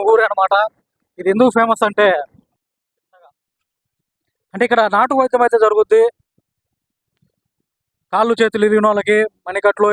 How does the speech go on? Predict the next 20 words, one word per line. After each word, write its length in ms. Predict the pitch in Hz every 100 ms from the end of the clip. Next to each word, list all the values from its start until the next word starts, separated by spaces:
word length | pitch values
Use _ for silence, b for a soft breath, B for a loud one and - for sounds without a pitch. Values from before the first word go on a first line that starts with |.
| 202
ఇలా 140 | 190 170 _ _ _
ఏదైనా 200 | 175 190 185
భాగాలు 240 | 190 208 208
ఇరిగిపోయిన 280 | 202 202 202
వాళ్ళకి 180 | 196 190
ఇక్కడ 160 | 180 180 165 143 - _ _ _ _ 175
కట్లు 160 | 175
అయితే 120 | 214 202
కడతారు 260 | 185 190 185
అనమాట. 260 | 175 165 190 202 -
చిన్నగా 240 | 170 175
పని 160 | 160 147 - _ _ _ _ _ _ _ _ -
ఇక్కడ 140 | 165 208
కట్టేది 360 | 202 208 196 208 214 - 165
ఇదే 120 | 196 196
అంగడి, 260 | 190 190 208 - _ _ _ _ _ _ _ _ _
ఆ 40 | 156 165
వైద్యశాల 400 | 196 214 208 190
ఇదే 80 | 190 196
అనమాట. 260 | 185 175